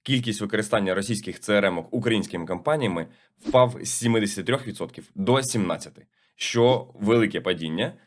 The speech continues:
але, звісно, не нуль. Ці дані надала компанія Рінгостат. Вони проаналізували дані більше, ніж дванадцяти з половиною тисяч компаній за дві тисячі двадцять перший — двадцять четвертий роки і, е, опублікували це дослідження. Також у них є окрема стаття про використання українських Ц Р М-ок,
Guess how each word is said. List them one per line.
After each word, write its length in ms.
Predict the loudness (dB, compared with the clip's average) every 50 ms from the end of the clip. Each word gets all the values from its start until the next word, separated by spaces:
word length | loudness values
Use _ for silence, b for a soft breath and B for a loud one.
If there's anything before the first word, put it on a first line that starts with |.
| b b
але, 260 | -2 0 0 0 -2
звісно, 420 | -2 -4 -6 -6 -4 -4 -4 -4
не 140 | -4 -4 -4
нуль. 160 | -4 -4 -8 -12 -18 _ _ b b b b b b b b _ -18 -18 -12 -10 -8 -4
Ці 120 | -2 2 4
дані 280 | 4 4 6 2 0
надала 280 | 0 0 2 2 2 2
компанія 380 | 0 0 0 0 2 2 2
Рінгостат. 460 | 2 2 0 -2 -2 0 0 -2 0 -2
Вони 200 | 0 0 0 0
проаналізували 720 | 0 0 0 0 0 -2 -2 -2 2 2 2 2 2 4
дані 540 | 2 2 2 2 2 0 0 0 -2 -4 -6 -12 _ _ _ -6
більше, 240 | -4 -4 -2 -4
ніж 220 | -4 -4 -4 -4 -2
дванадцяти 340 | 2 2 2 2 0 -4 -8
з 40 |
половиною 380 | -6 -4 -4 -2 -2 -2 -4 -4
тисяч 280 | -4 -6 -8 -8 -6 -6
компаній 640 | -6 -4 -2 -2 -2 0 -2 -2 -2 -2 -4 -4
за 300 | 0 2 4 4 4 2
дві 140 | 0 -4 -8
тисячі 260 | -8 -8 -8 -8 -6
двадцять 200 | -6 -6 -4 -2
перший — 340 | -2 -2 -2 -4 -8 -10 -8
двадцять 220 | -6 -6 -6 -6 -8
четвертий 380 | -6 -6 -6 -6 -4 -8 -10
роки 280 | -10 -6 -4 -4 -4 -4 -8 b b b b b b _
і, 300 | -4 -2 0 0 0 0
е, 60 | 0
опублікували 760 | 0 2 0 0 0 -2 -4 -6 -6 -2 2 2 4 4 2
це 120 | 0 -2 -6
дослідження. 460 | -6 -6 -10 -12 -12 -12 -16 -18 -20 _ _ _ _ _ _ _
Також 320 | -4 -2 0 0 -2 -2 -6 -8 -4 0
у 80 | 2
них 220 | 2 2 2 0 0
є 140 | 0 2
окрема 360 | 2 0 -2 -2 -2 -2 -2 -4
стаття 320 | -4 -6 -2 0 0 0
про 180 | 2 0 -2 -2
використання 540 | -2 -4 -6 -10 -6 -4 -2 -2 -2 -2
українських 460 | -4 -4 -4 -4 -6 -6 -6 -8 -8 -4
Ц 100 | -2 -2
Р 100 | -2 -2
М-ок, 260 | -4 -4 -6 -8